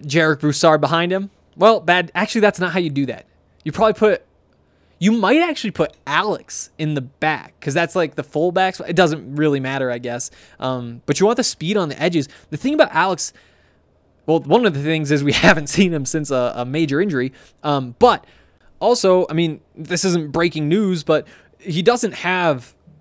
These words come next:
great breakaway speed. What he really has is, like, the patience in the middle, and that's why you probably would,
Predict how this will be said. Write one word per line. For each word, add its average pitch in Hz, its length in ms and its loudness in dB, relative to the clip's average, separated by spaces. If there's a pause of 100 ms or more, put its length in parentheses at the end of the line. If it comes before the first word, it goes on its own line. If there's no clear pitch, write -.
(320)
great 156 500 0
breakaway 151 460 2
speed. 127 360 -8
What 135 140 -2
he 151 80 2
really 165 280 6
has 160 280 2
is, 139 100 -4
like, 131 180 -2
the 127 80 -10
patience 180 460 -2
in 156 60 -6
the 147 60 -6
middle, 170 180 0
and 156 100 -6
that's 170 220 -4
why 160 120 2
you 139 100 -4
probably 139 240 -4
would, 127 320 -6